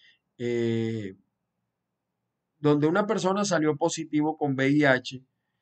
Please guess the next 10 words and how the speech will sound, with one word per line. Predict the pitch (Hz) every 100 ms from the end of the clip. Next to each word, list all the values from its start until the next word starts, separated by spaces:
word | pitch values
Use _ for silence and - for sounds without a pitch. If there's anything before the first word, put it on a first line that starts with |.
| _
y | -
lamentablemente | 147 147 139 139 151 185 185 180 190
por | 165 156
irse | 147 143 175
a | 160
ver | 160 170
tarde | - 156 147 131 131 143 143 -
murió, | 127 110 110 117 107 - _ _ _
finalmente | - 110 113 123 123 131
murió. | 123 110 107 107 104